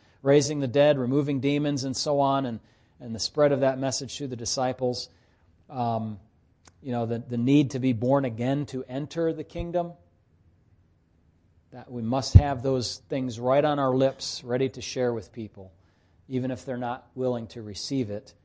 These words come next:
at least initially. Let's boil down the idea of the seed as the word of God to mean the message that proclaims the king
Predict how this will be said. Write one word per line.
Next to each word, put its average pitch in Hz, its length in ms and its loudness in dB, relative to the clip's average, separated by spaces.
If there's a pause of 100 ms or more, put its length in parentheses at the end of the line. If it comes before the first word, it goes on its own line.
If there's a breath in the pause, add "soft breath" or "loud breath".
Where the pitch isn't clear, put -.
(260)
at 123 120 -18
least 110 300 -10
initially. 104 600 -12 (1500)
Let's - 160 -4
boil 180 280 10
down 165 220 8
the 151 80 4
idea 147 280 4
of 131 80 4
the 117 80 -2
seed 151 520 4
as 123 380 0
the 123 100 -2
word 139 460 6
of 110 240 -6
God 117 640 2 (160)
to 135 120 -10
mean 127 280 -2
the 113 80 -4
message 120 600 -6
that 123 200 -12
proclaims 127 640 -8
the 104 120 -12
king 156 520 0